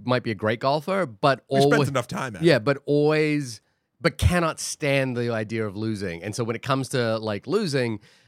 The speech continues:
Speaker 1: uh, at golf, there's always a re-, changing of the rules and stuff. So I think it does get into a psychological thing, like, a psychological barrier thing. And I've gotta, like, work on that with my kid <laughs> at this point because
Speaker 2: Listen, and, and a good way to compartmentalize it, I think,
Speaker 1: Mm.
Speaker 2: is when you win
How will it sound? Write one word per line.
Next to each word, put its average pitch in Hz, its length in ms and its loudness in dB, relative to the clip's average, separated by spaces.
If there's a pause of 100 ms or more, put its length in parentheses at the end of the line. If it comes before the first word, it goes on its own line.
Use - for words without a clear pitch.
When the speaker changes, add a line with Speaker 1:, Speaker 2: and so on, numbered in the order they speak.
(100)
Speaker 1:
uh, 107 240 0
at 120 260 -4
golf, 127 380 2
there's 120 180 0
always 120 240 2
a 113 80 -2
re-, 113 480 -2
changing 117 400 -2
of 104 60 -2
the 98 80 -4
rules 101 260 -2
and 87 80 -12
stuff. 87 180 -10
So 117 80 -2
I 117 40 2
think 185 160 0
it 165 40 -10
does 143 200 0
get 123 120 -2
into 104 140 -6
a 98 60 -4
psychological 92 600 -4
thing, 123 260 -4
like, 107 180 -4
a - 100 -10
psychological 110 560 -4
barrier 104 220 -2
thing. 147 140 -4 (260)
And 139 100 2
I've 165 160 4
gotta, 175 200 2
like, 131 200 0
work 139 260 2
on 123 120 0
that 107 120 -2
with 107 100 -8
my 104 120 0
kid 120 360 0
<laughs> - 20 2
at 185 140 4
this 160 200 0
point - 300 0
because - 300 0
Speaker 2:
Listen, - 160 -8
and, - 240 -2
and 208 100 -2
a - 80 -2
good - 180 0
way 294 120 -2
to 233 80 0
compartmentalize 151 720 -2
it, - 20 -4
I 117 80 -4
think, 117 280 -6
Speaker 1:
Mm. 90 60 -8
Speaker 2:
is 120 380 -6
when 170 240 -4
you 170 160 -6
win 202 380 -2